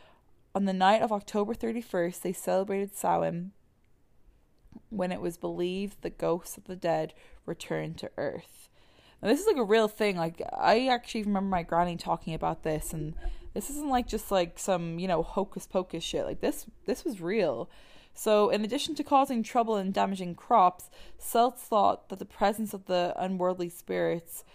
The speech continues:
made it easier for the druids or Celtic priests to make predictions about the future. For people to entirely dependent on the, uh, volatile nature of the world, these prophecies were an important source of comfort during these long, dark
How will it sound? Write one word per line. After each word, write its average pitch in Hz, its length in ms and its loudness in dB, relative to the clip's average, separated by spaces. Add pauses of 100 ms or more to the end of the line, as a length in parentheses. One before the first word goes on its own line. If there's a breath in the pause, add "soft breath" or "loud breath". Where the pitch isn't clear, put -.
(220 soft breath)
made 180 400 0
it 175 120 -10
easier 180 440 -2
for - 200 -14
the 170 80 -12
druids 196 480 -2
or 170 120 -6
Celtic - 600 -4
priests 170 480 -6 (300 soft breath)
to - 100 -8
make 190 200 -2
predictions 180 560 -8
about 175 260 -2
the 175 60 -12
future. - 600 -8 (280 soft breath)
For - 120 -10
people 226 360 -2
to 220 120 -6
entirely 202 540 0
dependent 185 500 -6
on 175 140 -6
the, 170 200 -4 (120)
uh, 170 240 0
volatile 170 520 -2
nature 170 280 -8
of 165 80 -12
the 160 60 -8
world, 156 360 -4 (360 loud breath)
these 202 300 -4
prophecies 165 800 -8 (400 soft breath)
were 170 200 0
an 165 80 -2
important 196 520 -2
source 165 540 -6
of - 200 -12
comfort - 640 -4
during 160 240 -8
these 156 180 -10
long, 156 420 -4
dark 151 260 -6